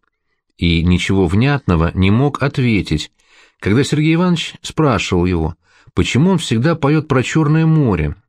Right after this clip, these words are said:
а не про что-либо иное. Вот так же нельзя объяснить,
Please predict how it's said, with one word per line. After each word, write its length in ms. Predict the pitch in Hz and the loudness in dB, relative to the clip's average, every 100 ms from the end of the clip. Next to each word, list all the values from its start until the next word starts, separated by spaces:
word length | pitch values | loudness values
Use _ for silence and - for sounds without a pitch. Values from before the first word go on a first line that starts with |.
| _ | _
а 200 | 87 82 | -2 0
не 180 | 87 85 | 2 0
про 220 | 78 85 | 0 -2
что-либо 540 | - 104 101 101 117 | -2 -2 0 0 0
иное. 480 | 135 113 80 - - _ _ _ _ _ _ _ _ _ _ _ _ | 0 0 0 -4 -8 _ _ _ _ _ _ _ _ _ _ _ _
Вот 240 | - 156 - | -2 -2 0
так 160 | 156 | -2
же 160 | 127 151 | 0 0
нельзя 460 | 127 156 139 123 92 | 2 2 2 0 0
объяснить, 640 | 90 123 - 196 190 | 0 -2 -2 -4 -4